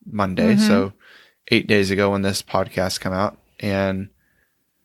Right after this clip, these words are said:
Speaker 1: I did a tour with the owners there, and it was really kind of fun. I learned a lot and learned how to get new tap pour spouts that I'm excited about, but
Speaker 2: Were they coming?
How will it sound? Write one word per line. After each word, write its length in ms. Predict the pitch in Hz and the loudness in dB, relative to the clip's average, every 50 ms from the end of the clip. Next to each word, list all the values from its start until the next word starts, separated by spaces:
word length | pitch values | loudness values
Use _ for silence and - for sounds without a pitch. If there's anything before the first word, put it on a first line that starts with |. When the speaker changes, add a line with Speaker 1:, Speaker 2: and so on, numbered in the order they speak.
| _ _ _ _ _ _ _ _ _ _ _ - | _ _ _ _ _ _ _ _ _ _ _ -4
Speaker 1:
I 80 | 120 | -4
did 220 | 110 101 107 110 107 | 0 2 4 4 4
a 40 | 104 | 2
tour 280 | - - 117 113 113 | 2 2 4 4 6
with 160 | 113 113 110 | 4 4 2
the 100 | - 98 | 2 2
owners 320 | - 113 113 113 113 110 110 | 2 4 4 4 2 2 2
there, 460 | 110 110 110 110 107 110 110 - - | 2 4 4 4 4 4 2 0 0
and 180 | - 107 101 95 - | -2 -2 -2 0 -2
it 120 | 117 113 | -2 0
was 300 | 107 117 110 101 101 98 | 0 0 -2 -2 -4 -6
really 340 | 104 107 110 107 107 107 104 | -2 2 4 4 4 4 2
kind 200 | 104 - 104 101 | 2 0 -2 -2
of 80 | 104 - | -2 -2
fun. 440 | - - 98 101 101 101 104 101 - - | 0 0 2 2 2 0 -2 -4 -4 -2
I 120 | - 104 | 0 0
learned 260 | 98 101 101 101 101 98 | 2 2 2 0 0 -2
a 60 | 92 | 0
lot 640 | 95 95 95 92 90 92 92 95 - - - - - - _ _ _ _ - | 2 2 2 2 4 2 0 0 -2 -4 -6 -6 -8 -12 _ _ _ _ -8
and 540 | 101 98 95 95 95 95 95 95 95 - - _ _ _ _ _ _ - - - _ | -4 -2 0 0 0 -2 -2 -4 -6 -10 -14 _ _ _ _ _ _ -20 -20 -16 _
learned 260 | - 101 107 104 98 | 2 2 2 4 2
how 120 | 101 110 98 | 0 0 0
to 100 | 98 101 | 0 0
get 180 | 101 101 - | 0 0 0
new 400 | - 107 104 104 101 98 98 98 104 120 - - _ _ _ _ _ _ _ _ _ _ _ - | 0 -2 0 0 0 0 -2 -4 -6 -12 -18 -20 _ _ _ _ _ _ _ _ _ _ _ -4
tap 260 | - 110 98 - _ _ _ _ _ _ _ _ _ | -2 -2 -2 -2 _ _ _ _ _ _ _ _ _
pour 400 | - - - 107 104 101 101 101 | -6 0 2 2 2 2 0 0
spouts 520 | - - - 101 101 101 - - - - | -4 -2 0 2 2 2 0 -2 -4 -2
that 140 | - 104 98 | -2 0 -2
I'm 200 | 101 98 98 - | -2 -2 -4 -8
excited 460 | - - - - 98 95 95 101 95 98 | -8 -6 -2 0 0 0 0 -2 -2 -2
about, 340 | 85 90 95 95 - - | -2 -2 -2 -2 -2 -2
but 220 | - 101 82 - _ _ _ _ _ - | -4 -4 -4 -4 _ _ _ _ _ -10
Speaker 2:
Were 200 | - 220 214 208 | -6 -6 -4 -4
they 100 | 180 175 | -4 -6
coming? 440 | 170 - 175 180 190 214 254 294 269 | -6 -6 -6 -6 -4 -4 -4 -6 -8